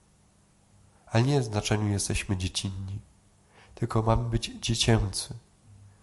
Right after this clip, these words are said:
Dziecięcy, bo dzieciństwo w nas jest uszczęśliwiające,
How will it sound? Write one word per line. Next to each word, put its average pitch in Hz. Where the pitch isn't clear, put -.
Dziecięcy, 120
bo 110
dzieciństwo 110
w 107
nas 113
jest -
uszczęśliwiające, 107